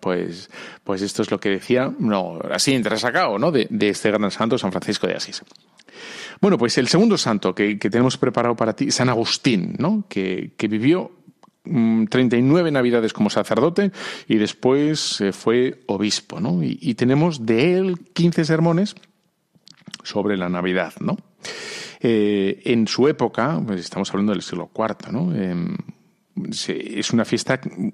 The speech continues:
muy incipiente, es una fiesta que, que se acaba de instituir hace muy poco, muy poquito tiempo, ¿no? Y, y lo que hace precisamente el, el santo es catequizar, ¿no? Eh, sobre la encarnación. Para nosotros ya lo tenemos, claro, dos mil años de cristianismo,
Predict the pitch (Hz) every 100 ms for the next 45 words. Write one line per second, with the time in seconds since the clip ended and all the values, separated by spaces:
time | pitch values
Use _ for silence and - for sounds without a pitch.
0 | - 151 147 165 143 - - 85 80 -
1 | - 117 120 113 127 143 113 98 95 104
2 | 110 117 123 110 - 98 113 110 - 104
3 | - - - 117 120 117 131 131 131 113
4 | 110 101 107 117 120 165 156 175 185 156
5 | 180 - - - - - 208 113 110 110
6 | 104 101 98 98 - 107 107 - 107 104
7 | 120 117 107 110 117 120 120 123 127 123
8 | - 101 95 92 87 85 82 - - -
9 | - - - 104 - - 135 131 135 147
10 | - 117 120 - 123 107 98 - 98 -
11 | - 87 - 107 82 - - - 107 160
12 | 160 - 92 - 95 92 98 95 92 92
13 | 98 - 113 95 98 101 135 139 147 131
14 | 123 113 107 110 117 123 - 120 85 90
15 | - 107 113 113 110 110 - 113 117 131